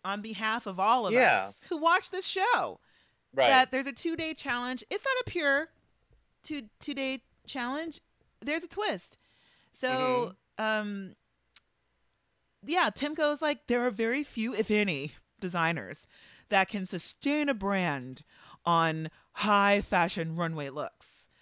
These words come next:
Speaker 1: Rather, they build their brand based on ready-to-wear collections." So they're gonna have to create a second look that's a ready-to-wear companion to
Speaker 2: Mm-hmm.
Speaker 1: this high fashion L'Oreal Paris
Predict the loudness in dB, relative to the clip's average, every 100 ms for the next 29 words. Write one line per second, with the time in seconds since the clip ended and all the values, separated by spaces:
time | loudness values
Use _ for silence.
0 | _ _ _ _ 2 6 8 6 2 -2
1 | -4 -6 -2 -2 2 2 2 0 0 2
2 | 2 0 -4 -12 -16 _ _ 0 0 0
3 | -2 -2 0 0 0 -4 -2 -4 -4 -6
4 | -6 -8 -12 -12 -18 -20 -20 -20 -10 -2
5 | 0 2 0 -2 -4 -2 -2 -2 -2 -4
6 | -6 -8 -8 -8 -8 -10 -10 -12 -14 -16
7 | -6 -4 -2 -4 -2 -2 -4 -6 -8 -6
8 | -6 -6 -10 -10 -6 -4 -4 -6 -8 -10
9 | -12 -14 _ _ _ _ -14 -8 -6 -4
10 | -4 -4 -6 -4 -2 0 -2 0 0 0
11 | -2 -2 -2 -4 -6 -6 -4 -4 -2 -4
12 | -4 -6 -8 -6 -8 -8